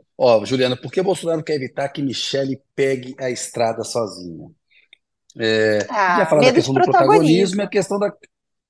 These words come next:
Speaker 1: protagonismo, né? E a carreira política, né?
Speaker 2: É, ele
Speaker 1: O
Speaker 2: não
Speaker 1: que que você
Speaker 2: quer,
Speaker 1: acha?
Speaker 2: né? É, eu acho que é, é muito tá ligado a isso. Ele quer manter o poder dele e também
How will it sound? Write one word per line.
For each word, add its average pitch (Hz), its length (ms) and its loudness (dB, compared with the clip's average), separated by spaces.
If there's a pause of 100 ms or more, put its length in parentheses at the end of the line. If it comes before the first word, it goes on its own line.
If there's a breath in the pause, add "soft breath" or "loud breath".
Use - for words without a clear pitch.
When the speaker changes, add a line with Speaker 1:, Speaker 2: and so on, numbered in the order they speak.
(160)
Speaker 1:
protagonismo, 127 640 -4
né? 143 280 -8 (880)
E 120 80 -6
a 107 80 -4
carreira 120 340 -2
política, 113 640 -6
né? 120 160 -10 (760 soft breath)
Speaker 2:
É, 214 280 4
ele 214 160 -2
Speaker 1:
O - 0 -
Speaker 2:
não 440 140 -6
Speaker 1:
que - 0 -
que - 80 -12
você 254 100 4
Speaker 2:
quer, 180 420 4
Speaker 1:
acha? 170 40 -14
Speaker 2:
né? 196 400 -2
É, 208 120 6
eu 214 100 2
acho - 260 -6
que 370 100 -12
é, 349 40 -4
é 330 200 -4
muito 320 540 -4
tá 339 120 0
ligado 247 440 0
a 508 100 -4
isso. 190 360 -10
Ele 196 120 -6
quer 226 240 0
manter 269 320 -6
o 254 80 -6
poder 196 500 -4
dele 208 640 -6 (140)
e 247 100 -12
também 247 720 -2